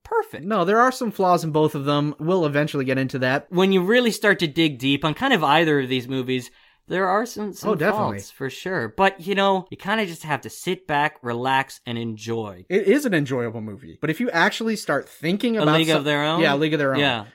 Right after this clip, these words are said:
Speaker 2: If you start thinking about, like, what's actually going on, it can kind of upset you.
Speaker 1: Yeah, so Tom Hanks assaults a woman on the bus.
Speaker 2: A couple of times, actually. He, he smacks her on the butt.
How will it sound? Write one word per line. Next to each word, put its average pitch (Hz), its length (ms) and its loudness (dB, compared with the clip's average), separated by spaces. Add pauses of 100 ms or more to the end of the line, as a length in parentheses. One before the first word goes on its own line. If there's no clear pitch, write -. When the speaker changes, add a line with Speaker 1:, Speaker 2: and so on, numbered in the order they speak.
Speaker 2:
If 156 160 -4
you 214 160 -4
start 202 320 0
thinking 202 580 -2
about, 143 380 -2
like, 135 180 -4
what's 185 160 -4
actually 185 320 0
going 143 300 0
on, 123 420 -4
it 151 140 -4
can 151 160 -6
kind 170 240 2
of 180 80 0
upset 131 340 -4
you. 117 300 -6
Speaker 1:
Yeah, 147 320 -2
so 165 560 -2
Tom 175 240 -2
Hanks 143 400 -6 (100)
assaults 131 540 -8
a 113 60 -6
woman 95 460 -10
on 110 180 -12
the 92 80 -12
bus. - 680 -12
Speaker 2:
A 151 40 -8
couple 302 360 -2
of - 60 -2
times, 113 520 -12 (160)
actually. 123 460 -6
He, 139 220 -6
he 175 340 -6
smacks 170 480 -6
her 196 100 -4
on 180 80 -2
the 151 80 -4
butt. 156 380 -2